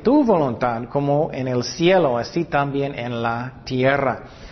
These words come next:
Entonces, otra vez, la meta de la oración es para hacer la voluntad de Dios, no mi voluntad.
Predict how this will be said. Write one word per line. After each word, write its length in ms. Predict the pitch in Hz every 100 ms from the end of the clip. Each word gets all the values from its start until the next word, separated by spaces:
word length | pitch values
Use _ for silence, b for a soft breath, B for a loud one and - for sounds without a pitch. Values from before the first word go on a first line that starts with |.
| B B B
Entonces, 320 | 151 175 180
otra 240 | 180 185 190
vez, 220 | 180 139
la 140 | 131
meta 300 | 135 170 196
de 320 | 151 139 131
la 220 | 127 123 123
oración 600 | 123 123 123 - 160 175
es 180 | 123 -
para 240 | 139 131
hacer 420 | 127 - 139 139 135
la 140 | 120
voluntad 460 | 120 135 127 123 120
de 120 | 120
Dios, 500 | 123 160 147 139 - 131
no 360 | 127 131 139 -
mi 500 | 135 180 208 147 -
voluntad. 760 | 120 120 113 104 95 101 90